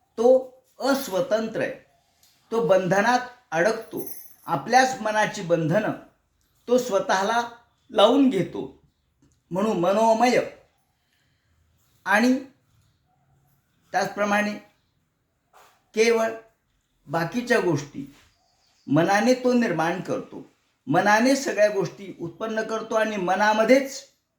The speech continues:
सगळ्याचा विचार करून आपल्याच कल्पनेने आपल्यालाच अडकून घेतो,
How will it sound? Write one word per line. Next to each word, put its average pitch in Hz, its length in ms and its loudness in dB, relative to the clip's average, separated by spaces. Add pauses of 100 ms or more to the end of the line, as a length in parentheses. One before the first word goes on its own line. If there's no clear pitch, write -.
(600)
सगळ्याचा 196 380 2
विचार 180 400 0
करून 196 280 -4
आपल्याच 254 600 0
कल्पनेने 202 600 -4
आपल्यालाच 214 840 -2
अडकून 175 440 -4
घेतो, 170 400 -4